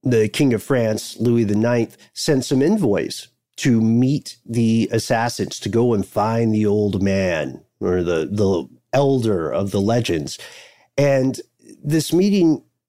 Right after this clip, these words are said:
they took the meeting because it suited their diplomatic needs at the time. Otherwise, it seems like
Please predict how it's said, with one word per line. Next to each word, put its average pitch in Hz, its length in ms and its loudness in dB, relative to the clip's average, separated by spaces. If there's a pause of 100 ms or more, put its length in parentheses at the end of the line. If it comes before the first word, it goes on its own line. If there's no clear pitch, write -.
(380)
they 160 200 2
took 196 240 0
the 196 80 2
meeting 202 400 0 (320)
because 143 320 2
it 131 120 -2
suited 147 500 0
their 131 220 2
diplomatic 120 960 -2 (120)
needs 120 680 2
at 107 260 -2
the 98 100 0
time. - 460 -4 (640)
Otherwise, 135 560 2
it - 100 -8
seems 160 320 -2
like 131 160 0